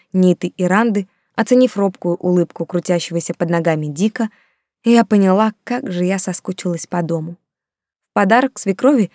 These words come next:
я привезла безумно дорогой чайный сервиз нарийского фарфора. Тонкие полупрозрачные чашечки совершенной формы и минимум позолоты.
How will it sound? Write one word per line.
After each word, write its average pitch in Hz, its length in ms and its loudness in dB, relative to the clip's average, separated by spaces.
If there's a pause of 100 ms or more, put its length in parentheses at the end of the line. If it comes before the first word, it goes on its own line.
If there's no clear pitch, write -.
(260)
я 214 120 0
привезла 202 440 2
безумно 196 480 2
дорогой 170 420 2
чайный 208 340 0
сервиз 175 440 -4 (200)
нарийского 180 580 2
фарфора. 170 580 -4 (420)
Тонкие 202 460 2
полупрозрачные 175 880 -2
чашечки 233 560 -6
совершенной 240 640 -6
формы 233 420 -2 (400)
и 226 200 2
минимум 254 400 0
позолоты. 180 640 0